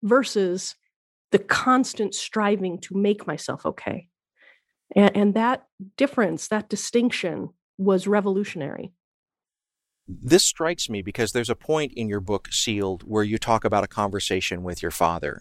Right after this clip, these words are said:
Speaker 2: and you begin to articulate this notion of acceptedness and that maybe the people are fine as they are and loved as they are. The response that you get, and I'm gonna paraphrase here, is,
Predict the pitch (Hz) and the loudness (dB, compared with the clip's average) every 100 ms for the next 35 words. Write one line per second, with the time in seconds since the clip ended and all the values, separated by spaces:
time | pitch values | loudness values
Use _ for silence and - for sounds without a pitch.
0 | - 107 110 117 98 101 127 143 135 117 | 0 0 2 0 0 0 0 0 0 0
1 | 98 - 143 - 117 101 95 104 98 101 | 0 -2 -4 0 0 0 -2 -2 -2 -2
2 | 107 101 98 95 92 92 - - 101 - | -4 -2 -2 -4 -4 -2 0 0 0 -2
3 | 95 92 85 - - 104 92 82 107 107 | -8 -6 -4 -4 -4 -4 -2 -2 -2 -2
4 | 117 110 - 117 - 104 98 - - - | 0 -2 0 -4 0 0 0 -6 -16 0
5 | 113 107 - 113 107 107 104 104 98 104 | 4 4 2 2 2 0 -4 -4 -4 -2
6 | 98 85 95 95 87 92 92 101 95 98 | 0 0 0 -2 -6 -8 -4 -4 -4 -4
7 | 87 90 71 90 87 82 - - - - | -2 -2 0 2 0 -2 -8 -16 -16 -18
8 | - 98 120 120 - 131 156 202 - 127 | -6 4 4 4 2 -2 -2 -2 -4 -4
9 | 107 95 90 87 90 101 117 - - 147 | -4 -2 -2 -2 -2 -2 -2 -4 0 0
10 | - 98 87 - 95 90 67 90 87 | 0 -2 -4 -4 -4 -4 -4 -4 -6